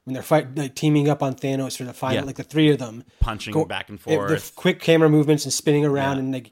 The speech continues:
Speaker 1: every time he turned, he was getting hit in the face by something. That whole fast-paced, uh, uh, fight little clip there was awesome. That was definitely highlight of the episode for me.
Speaker 2: Yeah, man. And I, I, I did think it was a pretty dope way of using zombies as well. I thought the way that,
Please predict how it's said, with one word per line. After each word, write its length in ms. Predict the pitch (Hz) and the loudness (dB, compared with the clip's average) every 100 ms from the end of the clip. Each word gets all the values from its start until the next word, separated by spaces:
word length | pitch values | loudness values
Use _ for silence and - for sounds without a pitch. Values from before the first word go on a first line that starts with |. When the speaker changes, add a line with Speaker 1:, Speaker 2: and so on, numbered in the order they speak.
| - | -6
Speaker 1:
every 180 | 147 | -4
time 180 | 151 143 | -2 -2
he 60 | 139 | -2
turned, 300 | - 139 120 | -4 -4 -4
he 60 | 127 | -8
was 100 | 120 | -8
getting 160 | 147 | -10
hit 140 | - 131 | -10 -10
in 60 | |
the 60 | 131 | -10
face 260 | - 131 | -8 -8
by 120 | - 120 | -8 -12
something. 540 | - 135 131 104 107 _ - _ | -8 -8 -10 -16 -20 _ -20 _
That 160 | 151 151 | -2 2
whole 240 | 165 160 | 4 4
fast-paced, 600 | 151 151 143 - 147 135 | 4 0 -2 -2 -4 -4
uh, 220 | 139 135 - | -6 -8 -10
uh, 240 | 127 123 120 113 | -12 -12 -14 -18
fight 360 | - - 139 147 | -12 -6 -6 -4
little 160 | 147 139 | -6 -6
clip 220 | - 151 | -8 -4
there 160 | 156 143 | -2 -2
was 120 | 123 | -4
awesome. 400 | - 123 - 95 | -8 -8 -8 -12
That 100 | 104 | -16
was 120 | 117 - | -14 -10
definitely 420 | 135 127 123 - _ _ | -10 -8 -14 -16 _ _
highlight 260 | - 135 127 | -6 -6 -4
of 60 | |
the 60 | 120 | -8
episode 260 | 117 - 113 | -12 -12 -14
for 100 | 113 | -16
me. 280 | 120 101 101 _ _ _ | -16 -16 -20 _ _ _
Speaker 2:
Yeah, 180 | 101 113 | -8 -6
man. 260 | 110 92 - | -6 -8 -6
And 140 | 117 127 | -2 -2
I, 240 | 123 127 | 0 0
I, 80 | 123 123 | 0 -2
I 60 | |
did 200 | 117 139 | -2 -2
think 200 | - 147 | -4 -4
it 60 | 127 | -2
was 360 | 117 110 - - _ _ _ | 0 -2 -4 -16 _ _ _
a 300 | 98 95 98 | 0 0 -2
pretty 240 | - 170 | -2 -2
dope 280 | 139 135 123 | 2 2 2
way 220 | 110 117 | 0 2
of 100 | 117 | 2
using 360 | 101 113 107 104 | 0 -2 -2 -4
zombies 580 | 92 101 104 87 80 80 | -2 -2 -2 -6 -8 -10
as 160 | 82 | -8
well. 220 | 90 82 | -4 -4
I 120 | 80 85 | -4 -4
thought 320 | 107 92 85 | -2 -2 -2
the 100 | 98 | -2
way 120 | 104 | 0
that, 160 | 117 | 0